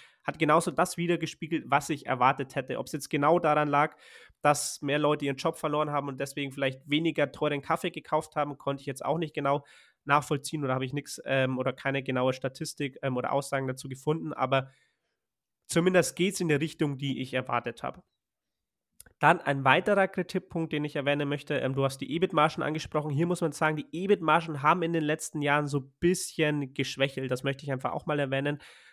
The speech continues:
dass man hier im Bilde ist. Also wenn man mal schaut, ähm, zweitausendsechzehn hatte man neunzehn Prozent, zweitausendsiebzehn sogar dreiundzwanzig Prozent ebit-Marge.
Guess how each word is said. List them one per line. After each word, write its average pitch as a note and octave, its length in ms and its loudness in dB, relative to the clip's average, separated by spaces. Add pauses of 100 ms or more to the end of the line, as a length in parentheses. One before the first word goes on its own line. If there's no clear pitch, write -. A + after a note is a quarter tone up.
dass C3+ 140 -4
man C3+ 160 2
hier C#3 100 4
im C3+ 120 -2
Bilde D3+ 260 0
ist. C#3 120 -2
Also C3 220 -2
wenn C3+ 120 0
man C3+ 120 0
mal C3 140 0
schaut, C#3+ 360 2 (600)
ähm, C3+ 320 4
zweitausendsechzehn C#3+ 960 0
hatte C#3 140 -2
man C#3 140 0
neunzehn C3 380 0
Prozent, C3 460 -4
zweitausendsiebzehn C#3 800 -6
sogar C3+ 240 -2
dreiundzwanzig C#3+ 720 0
Prozent C3 380 -6
ebit-Marge. C3+ 720 -2